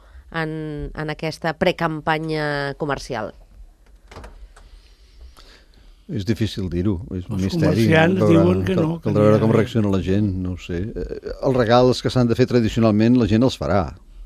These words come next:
Speaker 2: eh, saps? Vull dir, els regals, i els nens hi són, i els nens, eh, també tiren, no?
Speaker 1: Mhm.
Speaker 2: No ho sé, eh, si, és que això es fa a posteriori,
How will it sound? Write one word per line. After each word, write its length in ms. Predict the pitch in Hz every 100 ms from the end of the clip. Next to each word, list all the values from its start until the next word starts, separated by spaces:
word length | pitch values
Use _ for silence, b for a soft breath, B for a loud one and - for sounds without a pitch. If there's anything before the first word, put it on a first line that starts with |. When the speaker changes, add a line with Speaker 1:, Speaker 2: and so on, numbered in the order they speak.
| -
Speaker 2:
eh, 240 | - - -
saps? 360 | - 85 -
Vull 120 | 85
dir, 60 | 82
els 100 | -
regals, 680 | 76 78 80 80 - - - - -
i 200 | 64 76
els 140 | 80
nens 420 | 104 90 101 92
hi 60 | -
són, 300 | - 110 104 67
i 80 | 78
els 120 | 82
nens, 440 | 87 82 98 92 - -
eh, 180 | - - - -
també 280 | 76 76 85 85 80 76 87 71 -
tiren, 320 | 117 107 78
no? 160 | 87 113
Speaker 1:
Mhm. 1080 | 170 139 - - - - 143 - - - 101
Speaker 2:
No 140 | 120 120
ho 60 |
sé, 200 | 90 95 82 107
eh, 180 | 73 50 52 50 - - 107 110
si, 260 | - - 98
és 200 | 101 -
que 100 | 98
això 200 | 101 92
es 100 | 101
fa 140 | 123
a 80 | 135
posteriori, 600 | 135 - 92 101 117 98